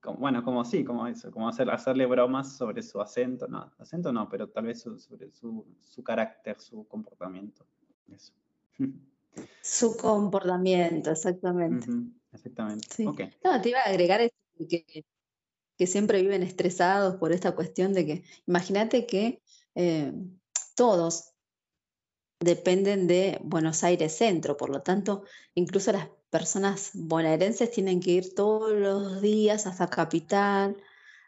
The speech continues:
Speaker 1: Ujú.
Speaker 2: los transportes públicos que no funcionan.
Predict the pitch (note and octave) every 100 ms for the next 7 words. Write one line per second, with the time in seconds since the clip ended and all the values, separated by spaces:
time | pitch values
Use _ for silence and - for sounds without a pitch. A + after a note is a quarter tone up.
0 | - A2+ A2+ - _ E3+ F#3+ - F3+ -
1 | G#3 G#3 - G#3 G#3 G3 E3+ E3 F#3 F#3
2 | F3+ A3+ A#3+ F#3+